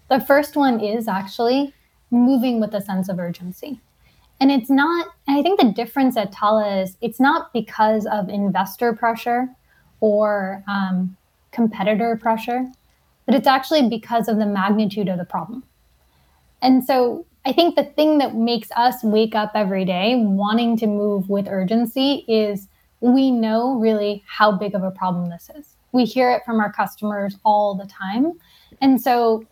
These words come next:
for us, it's, if we don't do it, then we don't actually think anybody else is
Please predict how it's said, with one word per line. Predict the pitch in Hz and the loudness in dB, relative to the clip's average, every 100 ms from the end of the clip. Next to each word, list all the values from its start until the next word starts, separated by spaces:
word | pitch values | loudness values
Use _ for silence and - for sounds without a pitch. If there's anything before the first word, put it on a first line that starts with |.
| _ | _
for | 254 | 2
us, | 285 330 320 | 4 4 2
it's, | 240 226 - _ _ _ | -2 -4 -10 _ _ _
if | 269 | 0
we | 233 247 302 | 2 4 6
don't | 302 269 240 | 4 2 0
do | 226 220 | -2 0
it, | 277 370 - 220 - | 0 -2 -4 -10 0
then | 254 240 | 2 4
we | |
don't | 294 339 | 2 2
actually | 320 294 269 | 0 -2 -2
think | 233 233 | 0 0
anybody | 226 220 214 208 | 2 2 2 0
else | 196 196 - | 0 -4 -4
is | 247 220 | -2 -2